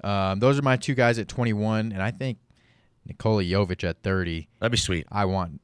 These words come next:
Speaker 2: That'd
Speaker 1: I
Speaker 2: be
Speaker 1: want,
Speaker 2: cool. I
Speaker 1: I
Speaker 2: mean,
Speaker 1: want
Speaker 2: how fun
Speaker 1: Jovic
Speaker 2: would
Speaker 1: at
Speaker 2: that
Speaker 1: thirty.
Speaker 2: be? How cool would that be? I mean, he's a player. He's unique. He's a very unique player. Go get a look at this guy. Like, he's only a name. No one even knows what he looks like or how tall he is or what position he plays.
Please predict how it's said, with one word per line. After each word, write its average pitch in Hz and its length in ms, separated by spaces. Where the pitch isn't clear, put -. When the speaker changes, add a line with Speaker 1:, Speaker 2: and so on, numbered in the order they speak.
Speaker 2:
That'd 180 140
Speaker 1:
I - 20
Speaker 2:
be - 40
Speaker 1:
want, 117 100
Speaker 2:
cool. 180 140
I 90 60
Speaker 1:
I - 40
Speaker 2:
mean, 135 80
Speaker 1:
want 156 160
Speaker 2:
how - 60
fun 165 120
Speaker 1:
Jovic 135 40
Speaker 2:
would 110 80
Speaker 1:
at - 20
Speaker 2:
that 87 140
Speaker 1:
thirty. 80 120
Speaker 2:
be? 76 60
How 120 120
cool 131 200
would 95 100
that 78 160
be? 71 240
I 120 60
mean, 139 80
he's 190 120
a - 40
player. 143 440
He's 175 160
unique. 127 460
He's 156 120
a 107 60
very 120 420
unique 98 280
player. 120 180
Go 113 140
get 131 100
a 107 60
look 120 180
at 113 100
this 85 140
guy. 85 200
Like, 101 140
he's 131 120
only 143 180
a 101 60
name. 101 320
No 95 80
one 107 100
even 98 140
knows 98 200
what 95 100
he 95 40
looks 92 240
like 90 260
or 85 160
how 87 200
tall 98 260
he 90 100
is 80 200
or 85 100
what 90 160
position 90 300
he 78 60
plays. 71 260